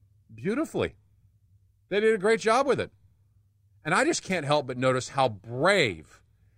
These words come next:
these black women had to be to stand on a racist stage in a racist country on racist T V in front of a racist America that is white supremacist o-, oppression upon them. How brave were they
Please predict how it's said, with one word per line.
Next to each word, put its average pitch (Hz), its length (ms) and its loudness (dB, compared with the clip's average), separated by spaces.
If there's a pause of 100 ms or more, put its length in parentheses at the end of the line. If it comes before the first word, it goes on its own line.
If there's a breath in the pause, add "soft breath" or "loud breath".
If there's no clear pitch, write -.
(160)
these 165 460 -2
black 139 440 -6
women 110 240 -4
had 156 400 0
to 127 80 -2
be 104 360 -4
to 101 100 -6
stand 175 680 -2 (580)
on 135 140 0
a 117 60 -4
racist 127 680 0
stage 117 680 -2
in 123 100 -4
a 117 60 0
racist 160 680 -2
country 101 640 -4 (400)
on 123 260 0
racist 214 480 2
T 214 180 -6
V 123 440 -2 (180)
in 135 80 -6
front 147 240 -4
of 123 100 2
a - 0 -
racist 196 500 0
America 131 720 2 (340 soft breath)
that 131 240 2
is 135 160 -6
white 139 400 2
supremacist 175 760 0
o-, 135 180 -4
oppression 165 520 -2
upon 151 460 0
them. 113 160 0
How 196 160 2
brave 196 580 0
were 139 160 0
they 82 420 -6